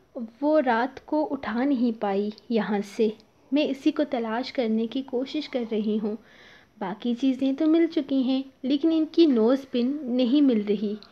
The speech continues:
इस नोज़ पिन के लिए वो काफ़ी ज़्यादा परेशान हो रही थी। उन्होंने बताया था कि ये इनके लिए बहुत ख़ास है,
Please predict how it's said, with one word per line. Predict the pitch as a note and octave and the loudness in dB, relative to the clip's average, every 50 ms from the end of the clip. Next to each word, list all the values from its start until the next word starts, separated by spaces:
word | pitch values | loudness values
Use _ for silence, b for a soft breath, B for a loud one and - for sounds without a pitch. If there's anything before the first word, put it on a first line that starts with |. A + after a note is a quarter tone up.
| B B B B B B B B B - | B B B B B B B B B -4
इस | C4+ C4+ C4+ - C4+ | -2 -2 0 0 0
नोज़ | C4 B3+ B3+ C4+ C#4 C4+ - | 0 2 0 0 -2 -2 -2
पिन | - C#4 C4 C4 | -2 0 0 0
के | B3 C4+ C4 B3 | 0 0 0 0
लिए | B3+ B3+ B3+ D4 D#4+ | 0 0 2 0 0
वो | D4+ - F4 | 2 2 0
काफ़ी | E4+ F4 - C#4+ C4 C4+ C4+ C4+ - D#4+ D#4 D#4 D#4 E4 - - C4+ | 0 0 -2 -2 -2 -2 -2 -2 0 2 4 4 4 2 0 -4 -10
ज़्यादा | - - C#4 B3+ A#3+ A#3+ A#3+ G3+ G3 | -6 -2 -2 0 0 0 0 0 -2
परेशान | C#4+ - C#4 B3+ B3 A#3 A#3 - - A3+ G#3+ A#3 C#4+ C#4+ | 0 0 0 2 2 0 0 -2 -4 -4 -2 0 -2 0
हो | C4+ A#3+ G3+ G3 | 0 0 0 0
रही | G3+ G3+ G#3 G#3+ G#3 G#3 | 0 0 0 0 0 -2
थी। | G#3 - - A3+ G#3+ A3 B B B B B B B B | -2 -2 -2 -2 -2 -2 B B B B B B B B
उन्होंने | A#3+ A#3+ A#3+ C4 C4+ C#4 D4 | -2 0 2 2 2 2 2
बताया | C#4 A#3+ B3+ B3 - A#3 G#3 G3+ G#3+ A3 A#3+ C#4 | 0 -4 -6 -8 -8 -10 -8 -6 -4 -4 -4 -4
था | C#4 - - A3 A#3 C#4 - - - - | -6 -6 -6 -6 -6 -6 -10 -12 -6 -2
कि | E4 | -2
ये | D#4 D4 D4 E4 E4+ E4 | 0 2 2 2 2 4
इनके | D#4 D#4+ D4+ D#4 - - D4+ C#4+ | 2 0 0 -2 -2 0 0 2
लिए | B3 A#3+ A3 A3+ A3+ C4 C#4+ | 0 0 0 0 -2 -2 -2
बहुत | - - - B3 C4+ C4 - E4+ - | -4 0 0 0 2 2 -2 -4 -6
ख़ास | - - - B3 G#3+ A3+ C#4 C#4+ - | -6 -10 -8 -6 -4 -4 -4 -4 -6
है, | - - A3+ G#3 A3+ | -8 -6 -6 -6 -6